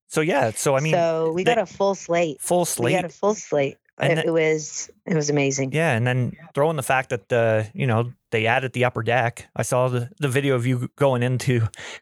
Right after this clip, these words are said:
Speaker 1: going, getting
Speaker 2: Yeah.
Speaker 1: there. And, and, I mean, how much, like, from your perspective, w-, what did that add to the,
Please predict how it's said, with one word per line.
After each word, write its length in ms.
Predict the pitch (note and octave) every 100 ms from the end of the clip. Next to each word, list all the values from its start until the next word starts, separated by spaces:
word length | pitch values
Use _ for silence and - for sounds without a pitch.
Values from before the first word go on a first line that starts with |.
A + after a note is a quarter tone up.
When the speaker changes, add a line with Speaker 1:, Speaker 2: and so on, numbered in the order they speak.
| -
Speaker 1:
going, 340 | D3+ C#3 C3 -
getting 220 | D3 G3+
Speaker 2:
Yeah. 100 | F#3
Speaker 1:
there. 180 | B2+ C3+
And, 180 | A#2+ -
and, 260 | B2 A#2 -
I 80 | C#3
mean, 300 | C3+ C3 - - -
how 180 | - G#3
much, 220 | A#3+ - -
like, 180 | F3 D#3 - - - - - _
from 200 | - D#3+
your 120 | E3+
perspective, 540 | F#3 - C#3 - B2 - -
w-, 160 | B2+ - -
what 280 | B2+ C#3 -
did 120 | D3+
that 260 | D3 C#3+ _ _ _ _ - -
add 280 | B2+ C#3 -
to 100 | B2+
the, 240 | A#2+ A2+